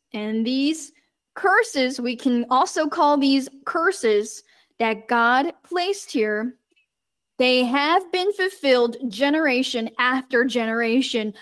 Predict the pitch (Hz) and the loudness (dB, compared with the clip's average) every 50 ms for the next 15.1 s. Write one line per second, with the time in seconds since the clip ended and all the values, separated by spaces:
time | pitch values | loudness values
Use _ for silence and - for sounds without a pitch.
0 | - - - 240 247 247 254 302 349 330 320 - 339 330 359 403 - - 320 254 | -20 -6 -2 0 2 2 2 2 0 -2 -4 -2 0 2 2 2 0 -6 -4 -4
1 | 254 247 - 294 302 277 294 247 247 247 247 220 208 285 330 392 403 - 311 269 | -4 -4 -2 -4 -4 -2 -2 0 0 0 0 0 0 0 0 0 0 0 -2 0
2 | 240 240 247 311 302 262 269 247 247 247 247 254 285 359 466 480 440 302 262 247 | 2 2 2 2 2 0 2 2 2 2 2 2 2 0 0 -2 -4 -4 -2 0
3 | 233 220 233 247 233 247 254 247 247 254 269 285 349 415 440 440 - - 277 262 | 0 2 2 2 2 2 2 2 2 2 2 2 2 0 -2 -2 -4 -6 -6 -6
4 | - 277 262 247 247 262 - 262 247 - 262 233 233 226 233 233 202 220 226 226 | 0 0 0 0 0 0 -4 -6 -2 -2 0 0 0 -2 -4 -4 -4 -2 -4 -4
5 | 220 - - 370 370 370 339 - - - 220 214 233 - - - _ _ _ _ | -4 -4 -4 -2 -2 -2 -4 -6 -8 -10 -12 -12 -12 -16 -20 -20 _ _ _ _
6 | _ _ _ _ _ _ _ _ _ _ _ _ _ - 240 240 254 240 220 277 | _ _ _ _ _ _ _ _ _ _ _ _ _ -6 -2 0 2 2 2 2
7 | 311 - - - _ _ _ _ _ _ _ _ _ _ _ _ _ _ _ _ | -2 -6 -14 -20 _ _ _ _ _ _ _ _ _ _ _ _ _ _ _ _
8 | _ _ _ _ - 233 220 214 226 269 359 370 - - 349 277 247 269 247 240 | _ _ _ _ -4 -2 -2 2 2 0 0 0 -4 -6 -4 -2 -2 0 0 0
9 | 233 233 226 220 202 214 - - _ _ _ _ _ _ _ _ _ _ 220 220 | 0 2 0 0 -2 -4 -8 -14 _ _ _ _ _ _ _ _ _ _ -2 0
10 | 240 254 285 320 311 - - 262 240 202 - 226 - _ _ _ _ _ _ _ | 2 2 2 2 0 -2 -2 -2 -2 -2 -6 -14 -20 _ _ _ _ _ _ _
11 | _ _ _ _ _ _ _ - 254 240 247 254 254 254 277 269 - - 277 262 | _ _ _ _ _ _ _ 2 4 4 4 4 4 4 4 2 2 0 0 0
12 | 240 226 214 208 202 196 - _ _ _ _ _ _ _ _ - - 247 247 - | 0 0 -2 -4 -6 -10 -12 _ _ _ _ _ _ _ _ -4 -4 -4 -4 -6
13 | - - 320 302 381 370 - - 247 214 208 202 202 202 226 - 208 214 - - | -4 0 0 0 0 0 0 -2 -2 -2 -2 -4 -6 -12 -8 -8 -8 -8 -4 -4
14 | 285 294 302 294 - 294 - - 262 208 202 196 - - 202 202 202 - - - | -2 0 -2 -2 -4 -10 -6 -4 -4 -4 -4 -6 -6 -6 -6 -6 -8 -10 -16 -18
15 | - | -20